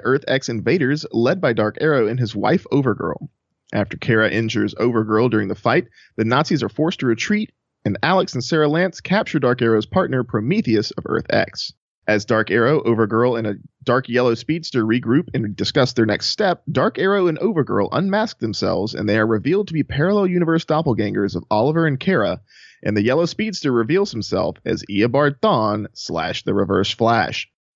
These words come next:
Barry's nemesis who is thought to be erased from existence by Black Flash. In the next episode, in Star Labs, Prometheus of Earth X is revealed to be a doppelganger of Oliver's deceased friend, Tommy Merlin,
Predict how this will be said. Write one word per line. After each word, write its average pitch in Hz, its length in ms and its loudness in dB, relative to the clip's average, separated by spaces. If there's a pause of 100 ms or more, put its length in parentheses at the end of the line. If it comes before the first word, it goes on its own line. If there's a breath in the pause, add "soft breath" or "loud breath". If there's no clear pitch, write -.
Barry's 117 260 2
nemesis 135 560 0
who 127 80 -2
is 113 120 -2
thought 185 260 0
to 190 60 -6
be 160 80 2
erased 151 340 0
from 151 100 -4
existence 131 560 -2
by 98 200 0
Black 127 320 0
Flash. - 460 -8 (420)
In 139 100 4
the 131 60 4
next 196 260 0
episode, 104 480 0
in 127 100 -2
Star 202 300 2
Labs, 139 300 2
Prometheus 147 520 0
of 117 120 -10
Earth 113 240 2
X 160 240 0
is 104 120 -6
revealed 135 340 0
to 185 60 -6
be 160 140 0
a 139 40 2
doppelganger 123 640 0
of 95 180 -4
Oliver's 170 340 2
deceased 180 480 -4
friend, 120 400 0
Tommy 110 300 -2
Merlin, 104 460 0